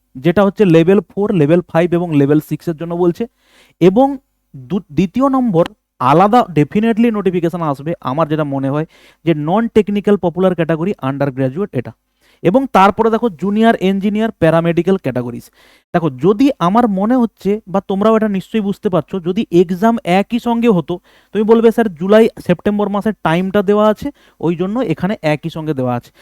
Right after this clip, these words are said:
তাহলে সেই অনুযায়ী দেখো চারটে এক্সাম একই সঙ্গে হওয়ার কথা ছিল বা হতে পারতো, কিন্তু সেটা কিন্তু নয়। চারটে দেখো আলাদা যেহেতু ভাগ করে দেওয়া হয়ে আছে, সেই জন্য আমরা বলতে পারি যে এই বছর টেন প্লাস টু বা টুয়েলভ লেভেল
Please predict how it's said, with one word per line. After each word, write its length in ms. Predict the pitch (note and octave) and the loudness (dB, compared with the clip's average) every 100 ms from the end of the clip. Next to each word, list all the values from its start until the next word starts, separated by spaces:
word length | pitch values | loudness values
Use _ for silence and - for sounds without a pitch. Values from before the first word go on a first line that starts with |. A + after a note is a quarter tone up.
| _ | _
তাহলে 160 | - G#3+ | -2 -2
সেই 260 | - G#3 A#3+ | 2 2 2
অনুযায়ী 280 | A#3+ A#3+ | 2 2
দেখো 180 | A#3+ A#3 | 2 2
চারটে 480 | B3 G#3+ G#3 - A#3 | 0 0 0 2 2
এক্সাম 260 | G#3+ A3+ A3 | 2 0 0
একই 240 | G#3+ A3 | 0 -2
সঙ্গে 220 | A3+ A3 | -6 -4
হওয়ার 240 | G#3 G#3 G#3+ | 0 0 0
কথা 200 | G#3+ G#3 | -2 -2
ছিল 220 | G#3+ G#3+ _ - | -2 -6 _ -4
বা 100 | F3+ | -2
হতে 240 | D#3 D#3+ | -2 -2
পারতো, 340 | G#3+ G#3+ - A3+ _ _ - | 0 0 -2 -12 _ _ -10
কিন্তু 180 | G#3+ | -8
সেটা 300 | C4+ - D#3 | -6 -4 -2
কিন্তু 200 | E3+ F3+ A3 | -2 -4 -8
নয়। 260 | C#3+ C3+ A#2 _ _ _ | -6 -8 -8 _ _ _
চারটে 340 | F#3 G3+ - A#3+ | 2 2 2 2
দেখো 240 | A#3 B3+ - | 4 2 2
আলাদা 380 | D#3 F#3 F#3+ | 4 4 2
যেহেতু 400 | F3+ F3 F#3+ A#3 | 2 2 2 0
ভাগ 260 | F#3 C#3+ E3+ - | -4 -2 -4 -4
করে 160 | F#3 F#3 | -4 0
দেওয়া 220 | E3+ E3 | 2 2
হয়ে 200 | D#3 D3+ | 4 2
আছে, 260 | D3 - C4+ _ _ _ _ _ - | 0 -2 -10 _ _ _ _ _ -2
সেই 140 | A#3 | -2
জন্য 300 | F3+ D3 E3+ | -2 -8 -8
আমরা 200 | F3+ F3 | -4 -4
বলতে 360 | C3+ D#3+ F#3+ A#3+ | -2 -2 0 2
পারি 260 | D#3 D#3+ - _ _ | 2 0 -6 _ _
যে 140 | F3+ - - | -4 -4 2
এই 180 | F3+ | 2
বছর 460 | A3+ G#3 - G3+ G#3+ _ _ _ _ - | 4 2 0 -6 -8 _ _ _ _ -2
টেন 220 | E3+ G#3 | 2 2
প্লাস 320 | G#3+ G#3+ G#3 - | 2 2 2 -4
টু 140 | G#3 | -8
বা 140 | F#3 F#3 - | -2 -2 -2
টুয়েলভ 320 | E3 G3+ G3+ | 4 4 6
লেভেল 360 | F#3 D3 D3+ | 4 4 4